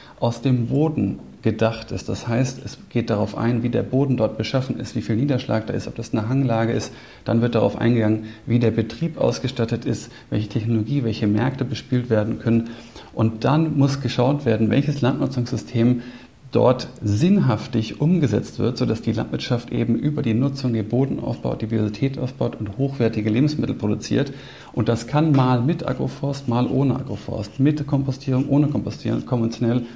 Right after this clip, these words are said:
oder ökologisch oder regenerativ heißen. Solange diese Leistungen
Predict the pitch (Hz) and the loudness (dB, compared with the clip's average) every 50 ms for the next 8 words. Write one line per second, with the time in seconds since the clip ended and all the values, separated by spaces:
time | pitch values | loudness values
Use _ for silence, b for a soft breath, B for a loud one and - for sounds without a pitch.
0 | B B - 117 113 - 120 - - 120 113 120 123 123 120 - - 113 113 113 | B B -4 -2 0 0 -2 0 0 0 2 2 2 0 0 0 0 2 2 2
1 | 131 127 127 113 104 - - - 98 - - - 147 - - 135 131 B B B | 2 2 2 0 0 -2 -2 -4 -4 -2 0 -2 -2 0 0 0 0 B B B
2 | B B B B - 123 113 113 120 120 120 120 139 165 170 185 151 127 123 127 | B B B B 0 0 2 4 4 2 2 2 2 2 2 4 4 4 4 4
3 | 165 196 190 - - 143 123 113 104 95 - - | 4 4 2 0 0 2 2 4 4 2 0 -4